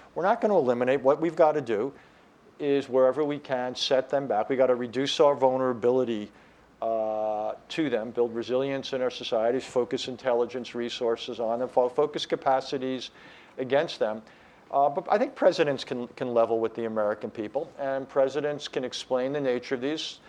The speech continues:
and we, we've done that historically. And this is simply part now of the security challenge we, we face. We have classic challenges in certain powerful states,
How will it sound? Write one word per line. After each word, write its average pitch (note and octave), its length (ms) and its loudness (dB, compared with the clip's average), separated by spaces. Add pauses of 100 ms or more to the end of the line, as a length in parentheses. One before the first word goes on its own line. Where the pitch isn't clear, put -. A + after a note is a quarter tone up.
(340)
and C#3 140 -4
we, C#3+ 440 -2
we've C3+ 240 -6
done C#3 180 2
that C#3+ 160 2
historically. C3 840 0 (400)
And C#3 380 -2
this D3+ 220 -2
is F3+ 100 0
simply F3+ 380 -2
part E3 360 2
now D#3 520 0
of C3+ 120 -4
the C#3 80 -6
security C#3+ 560 -2
challenge C#3+ 580 0
we, C#3 280 -2
we C#3+ 140 -4
face. A#3 260 -2
We C3 100 2
have A#2+ 120 0
classic C3+ 520 0
challenges C#3+ 640 -2 (580)
in C3 120 -10
certain B2+ 340 0
powerful A#2+ 480 2
states, A#2+ 540 -4